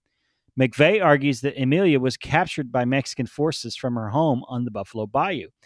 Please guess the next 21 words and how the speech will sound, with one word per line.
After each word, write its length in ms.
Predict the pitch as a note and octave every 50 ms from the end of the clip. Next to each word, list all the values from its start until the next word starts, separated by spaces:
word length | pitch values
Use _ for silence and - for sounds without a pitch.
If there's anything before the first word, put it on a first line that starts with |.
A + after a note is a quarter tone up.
| _ _ _ _ _ _ _
even 220 | C#3+ C#3 D3 D#3+ D#3+
though 220 | D#3+ D#3+ D#3+ D#3+
most 320 | D#3 D#3+ F3+ F#3 - - -
other 220 | F3 E3 E3+ D#3
sources 460 | - - D#3 C#3+ B2+ - - B2+ -
have 180 | C3 C3 B2+ B2
her 140 | B2+ B2 A2
barely 480 | A2 - - C3+ D3+ F3+ F#3 F3 D#3
escaping 500 | C#3 - - - C3+ C3 - C#3 B2+ B2
with 140 | B2 A2+ -
her 80 | A#2 G#2
children 460 | - - F#3+ G3 D#3 A#2+ G2+ G2+ - _ _ _ _ _ _ _ _ _
from 160 | - C#3+ C#3
the 60 | C3+
Mexican 340 | C#3 D3 C#3+ - - - C3
s-, 240 | A#2+ - - - - -
cavalry 440 | - E3 F3+ E3 C3+ A2 G2+ G2+ G#2
sent 280 | - - B2 A#2 -
to 80 | - -
capture 360 | - C3+ C3 B2+ - - G#2+
them. 220 | - - - -